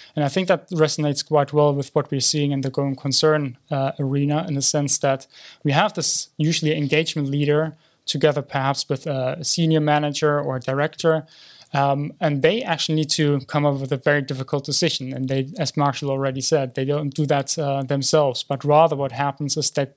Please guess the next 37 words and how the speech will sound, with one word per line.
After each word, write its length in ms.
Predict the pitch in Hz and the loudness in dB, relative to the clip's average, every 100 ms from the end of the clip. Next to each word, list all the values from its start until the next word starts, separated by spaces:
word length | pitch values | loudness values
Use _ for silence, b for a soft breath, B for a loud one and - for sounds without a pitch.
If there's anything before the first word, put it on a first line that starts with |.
| _ | _
they 260 | 143 135 127 B B B | 0 0 -4 B B B
draw 260 | - 156 165 | 4 4 6
on 140 | 151 | 2
the 80 | 143 | 0
whole 400 | 123 - 156 156 | 0 4 4 4
network 640 | 151 156 160 156 143 139 - | 2 2 2 2 2 -2 -2
of 280 | 160 143 147 | 0 0 -2
relations 580 | 139 147 143 - 143 - | 0 2 0 0 -2 0
within 280 | 139 170 | 2 2
their 100 | 143 | 0
firm. 380 | 131 160 - 175 _ B B B B | -6 -8 -8 -14 _ B B B B
So 180 | - 143 | 0 0
it 80 | 135 | 4
might 240 | 156 160 | 4 4
be 120 | 160 | 0
that 360 | 139 139 135 - | -2 -2 -2 -2
national 380 | 151 151 - 151 | 0 0 0 2
office 500 | 147 139 156 139 151 | 2 2 0 0 -2
and 100 | 135 | -4
the 80 | 131 | -2
going 220 | 143 135 | -2 -2
concern 400 | 147 135 170 165 | -2 0 2 2
panel 320 | - 143 143 | -2 -2 -2
is 140 | 135 | -4
involved. 540 | 147 139 143 156 160 - B B B B | -2 0 2 0 -2 -20 B B B B
It 60 | 135 | -2
might 220 | 135 139 | 0 2
also 240 | 143 139 135 | 0 0 0
be 200 | 147 139 | 0 0
that, 420 | 135 135 - - | 0 -2 -4 -4
um, 540 | 196 127 131 135 156 202 185 156 | -4 -4 -2 -4 -6 -8 -10 -6
restructuring 640 | 147 135 - 170 - 160 147 | -2 -2 2 0 0 -4 -4
specialists 600 | - 143 - 151 143 - | 0 -2 0 0 0 0
mo-, 280 | 156 151 202 | 0 0 0
mostly 380 | 151 143 - 147 | -2 -2 0 -2
are 100 | 143 | 0
involved. 540 | 147 143 151 170 - | 0 2 2 0 -6